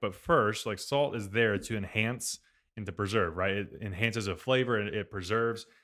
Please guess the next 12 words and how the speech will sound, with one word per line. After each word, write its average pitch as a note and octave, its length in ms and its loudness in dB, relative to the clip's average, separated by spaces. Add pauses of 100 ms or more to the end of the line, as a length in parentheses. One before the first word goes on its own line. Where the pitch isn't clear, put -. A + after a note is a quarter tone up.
(160)
Uh, F#2 380 -4
but F#2+ 120 -8
then G2 180 -6
light A2+ 320 0
also G#2 320 0
illuminates G#2 560 0
darkness. G#2+ 520 0
And F#2+ 140 -8
Jesus A#2 320 -4
in G#2+ 140 -6
this G2 160 -6
story, G2+ 540 -2